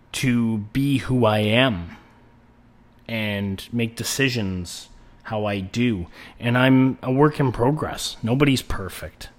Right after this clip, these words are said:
I'm far from perfect. But I listen a lot.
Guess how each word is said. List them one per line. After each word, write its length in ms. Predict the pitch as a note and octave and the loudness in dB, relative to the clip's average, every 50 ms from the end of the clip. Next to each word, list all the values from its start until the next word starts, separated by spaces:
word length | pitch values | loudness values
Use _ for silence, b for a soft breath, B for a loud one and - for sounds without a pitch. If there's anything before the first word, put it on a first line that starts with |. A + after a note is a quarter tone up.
| - - - | -20 -8 0
I'm 200 | A2 A#2+ C3+ B2 | 4 4 4 4
far 340 | - - - B2 C3+ D3+ D3 | 4 2 4 6 6 6 4
from 300 | - - G2 F#2+ F#2 F2+ | 2 -4 -4 -4 -4 -4
perfect. 560 | - G2 F2 - - - - - - - - - - _ b b b b b b b b b b b - - - - b b b b b b b - _ - - - | -4 -6 -6 -10 -12 -16 -16 -18 -18 -20 -20 -20 -20 _ b b b b b b b b b b b -20 -20 -20 -20 b b b b b b b -20 _ -20 -14 -6
But 120 | - A#2 A2 | -2 0 2
I 100 | A2 A2 | 2 2
listen 440 | G#2+ A2 B2 C#3 - - - C#3 | 2 2 2 2 2 0 0 2
a 100 | B2 G#2+ | 2 0
lot. 400 | G2+ G2 F#2+ F#2+ F#2+ G#2+ G#2+ - | 0 0 -2 -2 -2 -2 -4 -6